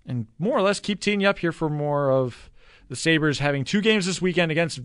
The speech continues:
the Vegas Golden Knights and the Winnipeg Jets, both at home at KeyBank Center. Today against Vegas, that one will have a seven o'clock face-off tonight. And the only way you'll hear Dan Dunleavy and Rob Ray on the call is listening to it right here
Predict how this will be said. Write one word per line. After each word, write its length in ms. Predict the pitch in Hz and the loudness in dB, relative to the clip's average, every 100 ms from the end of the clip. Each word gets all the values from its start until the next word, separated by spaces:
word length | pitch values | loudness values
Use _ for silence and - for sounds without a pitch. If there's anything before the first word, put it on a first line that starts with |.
| - | -4
the 80 | 143 | -2
Vegas 280 | 143 135 127 | 0 0 0
Golden 200 | 139 123 | 0 0
Knights 180 | 131 131 | -2 -2
and 140 | 131 | -4
the 60 | 117 | -4
Winnipeg 320 | 127 127 117 | -4 -4 -4
Jets, 180 | 117 113 | -4 -4
both 280 | - 123 131 - | 0 0 0 -4
at 200 | 117 110 | -4 -4
home 420 | - 147 117 104 - - - - - | -2 0 0 -2 -10 -20 -20 -8 0
at 220 | 127 - | 0 0
KeyBank 460 | 127 120 120 113 | -2 2 2 0
Center. 260 | - 110 107 | -2 -2 -2
Today 720 | 101 107 101 143 151 131 120 - - - _ | -4 -12 0 4 4 4 0 -6 -20 -20 _
against 400 | 107 127 120 - | -4 -2 -2 -8
Vegas, 600 | 110 139 147 127 120 - | -2 2 2 2 0 -2
that 200 | 120 120 | -6 -6
one 220 | 110 110 - _ _ _ - | -6 -8 -12 _ _ _ -12
will 100 | 110 | -8
have 140 | 113 | -6
a 80 | 104 | -6
seven 360 | - 135 131 | -6 -6 -6
o'clock 400 | 135 - 120 110 - | -8 -8 -4 -4 -2
face-off 460 | 98 98 92 - | -4 -2 -4 -4
tonight. 480 | - 107 101 104 95 - | -6 -4 0 -2 -4 -8
And 120 | 90 | -8
the 80 | 95 | -6
only 140 | 113 | -2
way 180 | 117 139 | 2 4
you'll 120 | 143 | 4
hear 160 | 127 143 | 4 2
Dan 340 | 147 147 147 | 4 4 4
Dunleavy 400 | 139 139 143 139 | 2 2 2 0
and 120 | 135 127 | 0 2
Rob 200 | 123 123 | 2 2
Ray 120 | 123 | 2
on 80 | 113 | 0
the 40 | |
call 380 | 120 117 107 - - - - _ _ | 0 2 2 -2 -16 -20 -20 _ _
is 240 | 180 160 | 4 4
listening 400 | 175 214 214 220 | 4 2 4 2
to 180 | - 220 | 6 4
it 60 | 196 | 6
right 200 | 196 180 | 4 4
here 360 | 180 151 85 | 2 2 0